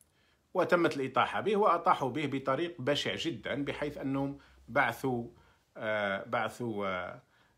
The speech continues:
آه، تعليم كما قالوا إلى، إلى قناة،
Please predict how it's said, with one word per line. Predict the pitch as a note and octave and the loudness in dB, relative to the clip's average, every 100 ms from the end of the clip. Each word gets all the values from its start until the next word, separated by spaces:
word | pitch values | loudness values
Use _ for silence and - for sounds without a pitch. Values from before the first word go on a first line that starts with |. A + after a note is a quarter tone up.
| _ | _
آه، | - - | -12 -12
تعليم | - A2 G2+ C#3+ B2 | -4 -2 0 -2 -2
كما | G2+ A2 G#2+ | -4 -6 -6
قالوا | G#2 C3 A#2+ A2 A2+ | -2 0 0 0 -6
إلى، | C3 G#2+ G2+ G2 F#2+ F2+ F#2+ - _ _ _ _ | -8 -4 -2 -2 -4 -8 -12 -20 _ _ _ _
إلى | A#2+ G#2+ | -8 -8
قناة، | - A2+ B2 B2+ | -2 -2 0 -2